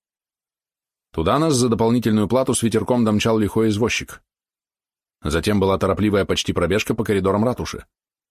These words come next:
Я с каким-то затаённым злорадством наблюдал за тем, как теперь уже Настя извиняется перед пожилым подьячим. Правда, уже через минуту мне стало не до злорадства,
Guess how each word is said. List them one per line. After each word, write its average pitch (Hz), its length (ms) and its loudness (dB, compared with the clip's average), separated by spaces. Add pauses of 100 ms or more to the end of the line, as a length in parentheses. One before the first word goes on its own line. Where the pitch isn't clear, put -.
(760)
Я 73 140 -4
с - 80 -6
каким-то 90 380 -2
затаённым 90 540 0
злорадством 90 500 -2
наблюдал 90 380 0
за 90 100 0
тем, 104 180 0
как - 160 -4
теперь 101 240 0
уже 101 160 2
Настя 113 360 -2
извиняется 90 480 -2
перед 90 200 -4
пожилым 92 360 0
подьячим. 95 500 -4 (1160)
Правда, 80 260 -2
уже 82 180 -2
через 80 300 -2
минуту 87 280 -2
мне 82 140 -2
стало 85 260 -2
не 80 100 -2
до 82 100 -2
злорадства, 80 540 -6